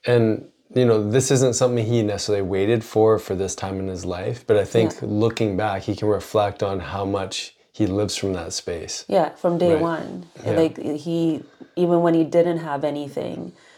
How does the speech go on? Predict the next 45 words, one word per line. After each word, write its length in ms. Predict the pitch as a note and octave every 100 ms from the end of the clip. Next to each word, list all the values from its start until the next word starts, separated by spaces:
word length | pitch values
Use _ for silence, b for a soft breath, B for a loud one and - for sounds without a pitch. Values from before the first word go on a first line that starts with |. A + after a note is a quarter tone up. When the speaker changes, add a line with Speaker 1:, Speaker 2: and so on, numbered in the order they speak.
| b b
Speaker 2:
if 120 | - D3
someone 320 | E3 D#3+ D3+
came 220 | E3 D#3+
to 100 | D3+
him 160 | D3+ C#3
for 160 | C#3+
help, 420 | C#3+ D3 B2+ - -
he 140 | - E3
would 280 | D#3 - - _ _ _
find 400 | _ E3+ D#3 D3+
a 80 | C3+
way 380 | C#3+ C#3 - -
to 160 | - D3
help 220 | D3 C#3
them. 320 | C3+ - F#3 - b b b -
And 360 | D3+ D3 C#3+
so 260 | - D3 C#3+
it 140 | D3
wasn't 320 | D#3 D#3 D3+
just 160 | D3+ D3
like, 160 | D3+ D#3
"Once 260 | E3 D#3
I 80 | D3+
get 220 | D3+ C#3+
to 80 | D3+
this 220 | C#3+ D3 -
point 220 | D#3+ D#3
in 80 | D#3
my 100 | D3
life, 320 | C#3 C3 C3+
then 380 | C#3 D3+ D3 D3
I'll 160 | D3+
be 160 | C#3 C3+
able 180 | C#3 C3+
to 120 | C3
do 140 | C3+ C3
this." 320 | D3+ C3+ B2+
He's 240 | D3 C3+
just 240 | C#3+ C#3 -
been 240 | C3 C3
living 320 | C#3 D3 C#3
it 160 | B2+ -
from 120 | B2+
day 140 | B2+
one. 380 | B2+ C3+ C3+ C#3+